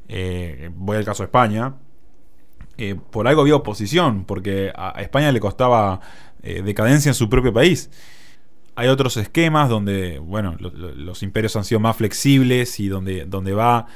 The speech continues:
eh, por ejemplo, el imperio inglés, eh, lo que, lo que hacía, por ejemplo, el imperio romano lo que hacía era que ellos vencían tu ejército, pero una vez que vencían tu ejército, eh, el ejército romano pasaba a ser el ejército de ese pueblo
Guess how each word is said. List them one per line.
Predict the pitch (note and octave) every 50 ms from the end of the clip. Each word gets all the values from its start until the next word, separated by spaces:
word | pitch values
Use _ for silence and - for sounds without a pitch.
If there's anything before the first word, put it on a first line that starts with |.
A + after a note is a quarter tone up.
| - - - - - - - - -
eh, | G#2+ G2+ G2 G2 F#2+
por | G2 G2
ejemplo, | F#2 - A#2+ A2 A2
el | A2
imperio | G2+ G2 B2 B2+ B2+
inglés, | A#2 A2 A2 A#2+ B2+ C3 - -
eh, | A#2
lo | G2 G2+
que, | G2 - F#2+ F2+ C2
lo | D#2+ G#2+ G#2
que | G2+
hacía, | G2 - - - A#2+ B2+ B2+ B2+ C#3 D3 - - - - - - - - - - - - - - - - - - - - - - - -
por | - - C#3
ejemplo, | C3+ F3 F3+ D#3+ C#3
el | A#2+ A2
imperio | A2 G#2+ - D#3+ E3+ D#3+
romano | C3 B2 A#2 C#3 F#3 F#3+ F3 B2+ B2+ A2+ F2 -
lo | G#2 A2+ G#2+
que | -
hacía | G2+ - - - E3+ D3+ C#3 C#3+ E3 E3+ - - - - - - - - - - - -
era | - B2+ C#3 D3 C#3+
que | - - A#2+ A2+ A2 G#2+ G#2 G#2 G#2 G2+ G2 D#2 C2 - - - - - D2 D2+ - - -
ellos | - C3+ C#3+ D#3 C#3 C#3 - - -
vencían | C3 B2+ B2 B2 A#2+ - F3 F#3+
tu | F3 F3
ejército, | D#3 D3 F#3+ F#3+ F3+ F#3+ G3 F3 G#3 G#3+ A3+ A3 - - - - - - - - - - - - - - -
pero | - B2+ C#3
una | F3 F#3
vez | F#3+ G3
que | F#3+ F#3
vencían | E3+ D3+ C#3+ - E3+ D#3
tu | D#3
ejército, | D3 C#3 E3 E3 E3 F#3+ F3+ - G3+ G#3 G3 - - - - - - - - - - -
eh, | - A#2 A2+ A2 A2+
el | - A#2+ G#2+
ejército | G#2 - D3+ D3+ D3 D3 C3+ B2
romano | A#2+ B2+ D#3 D#3 C3
pasaba | - G#2 - C3+ B2
a |
ser | - C3 A#2
el | G#2
ejército | - A#2+ B2 A#2+ B2 G#2+ G#2 A2
de | A#2
ese | A#2+ C3+ C#3
pueblo | - F3 F3 F3 F3 G3 G3+ G#3